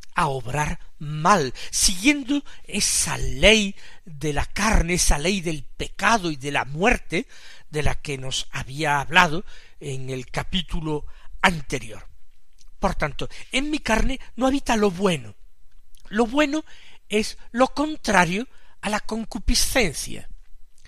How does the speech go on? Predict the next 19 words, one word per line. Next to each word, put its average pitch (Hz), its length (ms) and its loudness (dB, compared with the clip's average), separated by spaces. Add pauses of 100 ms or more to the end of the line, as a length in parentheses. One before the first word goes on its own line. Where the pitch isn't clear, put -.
(240)
Lo 208 180 2
bueno 254 460 4 (300)
es 185 500 0 (400)
esa - 500 0
capacidad, 190 880 2 (760)
no 220 140 0
solo 240 560 0
deseo, - 680 0 (340)
sino 180 260 2
esa 214 340 8
capacidad 226 800 4 (720)
de 165 320 -4
obrar 160 580 0 (400)
el 156 180 2
bien. - 280 -2 (600)
Lo 165 240 4
bueno, 254 400 8 (180)
esa 294 260 6
capacidad 165 840 6